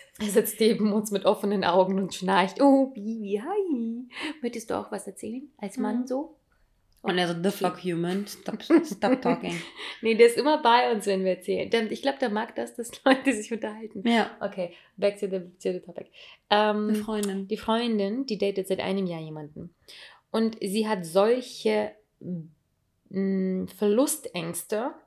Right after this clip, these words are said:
Speaker 1: die einfach nicht mehr normal sind.
Speaker 2: Mhm.
Speaker 1: Die hat, seit einem Jahr erzählt sie mir gefühlt wochentlich, wie sehr sie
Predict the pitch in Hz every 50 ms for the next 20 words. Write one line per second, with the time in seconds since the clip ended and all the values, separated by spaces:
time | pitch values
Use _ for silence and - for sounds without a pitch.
0 | _ _ _ _ _ - 165 170 185 196 - - 196 202 196 202 185 - 196 208
1 | 214 214 - 208 196 196 190 190 190 185 185 175 160 165 160 - - - 180 -
2 | - 202 190 196 196 190 185 180 175 175 175 170 170 214 226 202 196 214 220 214
3 | 214 - - - - - _ _ - - 220 220 220 - 233 254 277 285 277 262
4 | 240 226 214 226 240 233 233 214 - - 226 220 214 220 214 208 208 208 202 196
5 | 202 202 - 220 208 202 - 185 170 190 226 262 262 - 254 240 220 - 220 233
6 | 226 - - 208 190 175 202 202 196 190 190